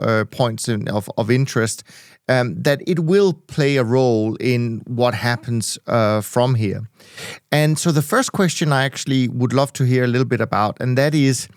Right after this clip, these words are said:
can we even rely, I mean, in order to assess China, we have to kind of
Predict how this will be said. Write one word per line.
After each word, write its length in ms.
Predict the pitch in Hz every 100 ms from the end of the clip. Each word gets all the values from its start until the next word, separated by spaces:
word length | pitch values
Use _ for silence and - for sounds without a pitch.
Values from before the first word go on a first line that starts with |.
| _ _ _ _ _ -
can 320 | - 175 226
we 100 | 233
even 360 | 196 202 196
rely, 600 | 156 151 127 127 123 127 -
I 20 |
mean, 140 | 147 135
in 160 | 156
order 160 | 180 226
to 160 | -
assess 340 | 156 - 156 147
China, 560 | - 139 143 113 101 113
we 160 | 127
have 200 | 120 143 -
to 100 | 127
kind 180 | 127
of 120 | 113